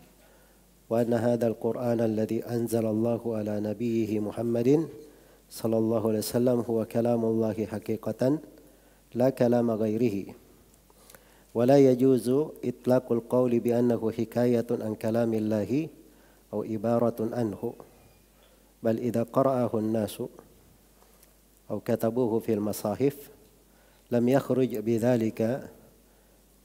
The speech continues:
عن أن يكون كلام الله سبحانه وتعالى حقيقة، فإن الكلام إنما يضاف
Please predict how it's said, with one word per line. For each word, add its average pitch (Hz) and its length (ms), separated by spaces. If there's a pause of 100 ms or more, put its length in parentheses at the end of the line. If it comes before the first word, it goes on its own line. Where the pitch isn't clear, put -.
(220)
عن 117 180
أن 117 120
يكون 117 480
كلام 117 400
الله 110 400
سبحانه 110 600
وتعالى 110 420
حقيقة، 117 640 (1400)
فإن 139 260
الكلام 120 540
إنما 127 460
يضاف 110 460